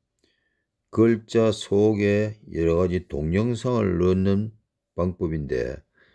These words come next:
이것을 그전에는 크로마키로 이렇게 만들었어요. 이 크로마키로 만드는 그런 강좌를 제가 올린 적이 있는데, 크로마키를 사용하지 않고 키네마스터의 혼합이란 기능이 있어요. 혼합.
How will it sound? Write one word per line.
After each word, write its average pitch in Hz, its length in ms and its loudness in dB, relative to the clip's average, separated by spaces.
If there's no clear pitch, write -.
이것을 113 420 4
그전에는 92 640 0
크로마키로 107 840 0
이렇게 80 320 -4
만들었어요. 65 880 -4
이 98 120 -4
크로마키로 113 640 2
만드는 92 720 0
그런 95 340 0
강좌를 90 420 0
제가 87 180 0
올린 107 280 0
적이 85 160 -2
있는데, 78 500 -2
크로마키를 123 760 2
사용하지 101 640 0
않고 104 540 -2
키네마스터의 113 760 0
혼합이란 117 960 2
기능이 90 320 0
있어요. 73 300 -6
혼합. 80 460 -8